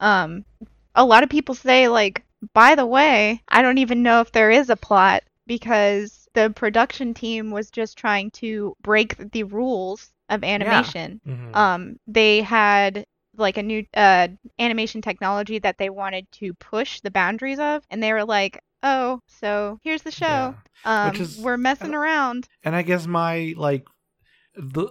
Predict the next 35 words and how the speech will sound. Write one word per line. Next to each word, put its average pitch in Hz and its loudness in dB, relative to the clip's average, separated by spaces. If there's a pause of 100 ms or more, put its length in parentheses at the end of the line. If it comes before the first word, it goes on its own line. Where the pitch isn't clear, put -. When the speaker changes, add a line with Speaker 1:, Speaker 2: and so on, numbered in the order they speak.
(120)
Speaker 3:
I'm 143 0
having 151 -4
such 156 -6
a 143 -2
hard 135 -4
time 127 -8 (500)
sussing 127 -6
out 120 -4
what 123 -4 (100)
I 117 -2
think 147 -8
are 127 0
the 117 -8
themes 127 -8
are, 151 -4
because 127 -6
to - -10
me, 139 -8 (440)
in 127 -6
my 127 -2
mind, 117 -6 (340)
these 135 -6
themes 135 -8
are 120 -4
just 113 -14
like, 107 -6
"Yep, 165 -2 (240)
anime 139 -6
trope, 131 -4 (100)
anime 123 -6
trope, 123 -6
anime 120 -10
trope." 117 -6 (340)
Like, 123 -8 (140)
it's, - -12